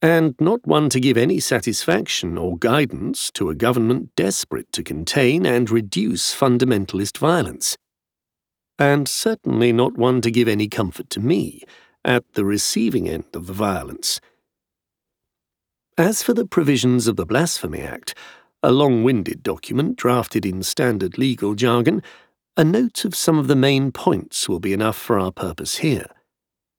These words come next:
The Act is directed against anyone who disturbs public order by giving offence to religious communities, no matter what medium is used. It may be by means of the printed word,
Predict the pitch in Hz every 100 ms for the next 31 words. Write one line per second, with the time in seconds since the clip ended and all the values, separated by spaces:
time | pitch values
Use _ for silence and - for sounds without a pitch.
0 | _ _ _ _ _ _ _ _ _ -
1 | 165 170 240 - - 196 - 151 147 -
2 | 147 127 117 127 123 - 196 208 101 -
3 | 139 139 131 - 143 139 131 110 - 123
4 | 185 185 127 101 101 107 120 113 110 120
5 | 110 107 - 160 175 180 - - 147 127
6 | 113 - 120 - 170 185 113 - - -
7 | - - _ _ _ - 151 143 135 -
8 | 120 185 - 120 143 - 85 80 101 120
9 | 151 - - - - _ _ _ _ _
10 | _ _ _ _ _ - 139 127 127 127
11 | 107 117 113 104 104 113 113 107 110 101
12 | 95 - 101 - - - 120 135 233